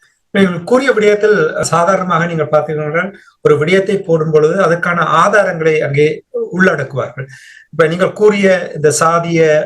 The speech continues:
விடயங்கள், விழுக்காடுகள் தொடர்பாக வேறு வேறு நாடுகள்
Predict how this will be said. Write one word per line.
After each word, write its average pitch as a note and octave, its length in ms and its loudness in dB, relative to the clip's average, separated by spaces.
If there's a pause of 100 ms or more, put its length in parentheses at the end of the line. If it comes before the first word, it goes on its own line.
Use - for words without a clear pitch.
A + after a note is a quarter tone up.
(120)
விடயங்கள், D3 480 2 (360)
விழுக்காடுகள் F3 540 2
தொடர்பாக C#3 420 0 (240)
வேறு F#3+ 220 4
வேறு F3+ 180 0
நாடுகள் D#3+ 420 0